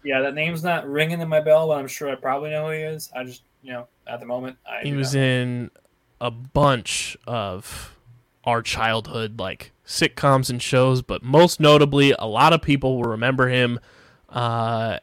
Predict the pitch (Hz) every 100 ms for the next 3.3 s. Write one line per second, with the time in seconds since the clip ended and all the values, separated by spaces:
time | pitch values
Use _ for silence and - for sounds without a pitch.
0 | - - 113 110 117 127 107 117 123 120
1 | 107 117 - 107 - 113 110 113 113 110
2 | 110 - 101 87 90 110 110 113 117 -
3 | 127 123